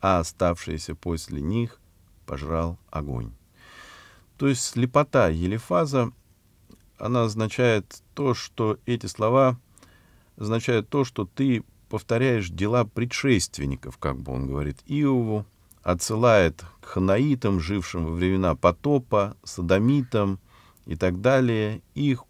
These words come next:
он и называет путем древних. То есть он как бы говорит о том, что "неужели ты не видел, как погибла допотопная цивилизация? Неужели ты подражаешь этим древним, э, те, которые отвергали Бога?" Ну,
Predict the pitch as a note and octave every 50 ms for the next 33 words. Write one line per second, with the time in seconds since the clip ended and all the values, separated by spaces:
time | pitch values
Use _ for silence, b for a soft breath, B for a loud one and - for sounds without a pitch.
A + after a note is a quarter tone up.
0 | _ - A#2+ A#2+ A#2+ A#2 A2+ - - F#2 F2+ F#2 F2 F#2 F#2 G#2 A2 G#2+ G2+ F2
1 | - - F2+ E2+ - G2+ G2+ G2 - - F2 D#2+ F2 G2+ A2 A2 G2+ E2+ C#2 C2
2 | A#1 A#1+ - - - - D2 C#2+ - - - - F2 F2 - - F2 E2+ F2 E2+
3 | E2 B B B B B B B - E2+ F2 F2 E2 - E2+ E2 - A#2 A#2 G2+
4 | - - D#2+ D2+ D#2+ E2+ E2+ E2 F#2 B2+ B2+ A2 G2 - - G2+ G2+ G#2 G#2+ G#2+
5 | G#2+ A2 G#2 E2+ D2 D#2 D2+ - - D2+ D2+ - - E2 D#2 D#2+ G2 G2 G2 E2+
6 | D#2+ C#2 - - - D#2+ - - G2 F#2 F2 - F2 E2 D#2+ D#2 - - E2 D2+
7 | D#2+ E2 F2 E2+ F#2+ F2 D2 C2 - - - - - - b b b b - E2+
8 | E2 E2 D#2+ G#2 A#2 A2+ G2 - - - - D#2+ D#2 D#2+ D#2+ D#2+ E2+ F2 F#2 F2+
9 | E2+ - E2 D#2 - F2 E2+ D#2+ D2+ F2 G#2 G2 F2 D2+ C2 A#1+ A1+ A1 - b
10 | b b b b b b - C#2 C2+ - - F2+ F2 - D2 B1 - E2 D#2+ D2+
11 | D#2 C#2+ - - D#2 D2+ D2+ D#2 D#2 D2 D2+ D#2 D#2 D2 D2 C#2 C2 A#1+ B1 -
12 | _ b b b b b b _ _ - D2+ C#2 - D#2+ C#2+